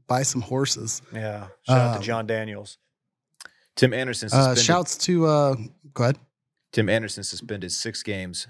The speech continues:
Speaker 3: Jose Ramirez, three. This is
Speaker 1: Shouts to
Speaker 3: per
Speaker 1: the great, uh, Greg Tepper,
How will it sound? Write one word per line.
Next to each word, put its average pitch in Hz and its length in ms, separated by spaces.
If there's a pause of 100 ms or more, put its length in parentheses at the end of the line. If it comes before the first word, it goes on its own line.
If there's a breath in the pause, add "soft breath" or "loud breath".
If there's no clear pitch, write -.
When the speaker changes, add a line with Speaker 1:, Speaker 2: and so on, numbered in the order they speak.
Speaker 3:
Jose 104 200
Ramirez, 95 480
three. 87 520 (2250)
This 95 200
is 85 120
Speaker 1:
Shouts 143 240
to - 40
Speaker 3:
per 143 60
Speaker 1:
the 143 60
great, 147 340
uh, 139 240
Greg 135 380
Tepper, 123 420